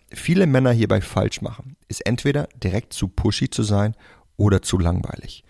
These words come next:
Der Weg dorthin führt darüber, dass du das Bedürfnis in ihr wächst und ein gewisses Vertrauensverhältnis mit ihr aufbaust, sodass sie bereit ist, sich dir zu öffnen und mit dir intim zu werden. Und dazu musst du wissen, wie du eine Frau anschreibst und dann im Chat mit ihr vorgehst.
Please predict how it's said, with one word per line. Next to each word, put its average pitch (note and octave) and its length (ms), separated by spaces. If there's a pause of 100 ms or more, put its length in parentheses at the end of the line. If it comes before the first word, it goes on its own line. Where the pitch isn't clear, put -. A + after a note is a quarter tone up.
(360)
Der F2+ 160
Weg C#3 180
dorthin E3+ 400
führt - 280
darüber, G2 480 (160)
dass - 180
du D3 100
das F3 180
Bedürfnis A2+ 580
in G#2 160
ihr F2+ 120
wächst - 360 (200)
und - 140
ein G2+ 80
gewisses G2+ 380
Vertrauensverhältnis - 920
mit F#2 140
ihr G2 140
aufbaust, G2+ 560
sodass G2+ 320
sie E3 100
bereit A#2 520
ist, - 280 (200)
sich - 340
dir A#2 180
zu - 240
öffnen F#2+ 420 (120)
und G2 80
mit F2+ 120
dir F#2 120
intim G2 320
zu - 180
werden. - 220 (260)
Und F#2 180
dazu C#3 300
musst C#3+ 240
du A2 100
wissen, G#2 340
wie F#2+ 200
du F3 100
eine E3+ 120
Frau - 280
anschreibst - 720
und F#2+ 160
dann F#2+ 140
im G2+ 80
Chat - 260
mit F#2+ 140
ihr F#2 80
vorgehst. - 640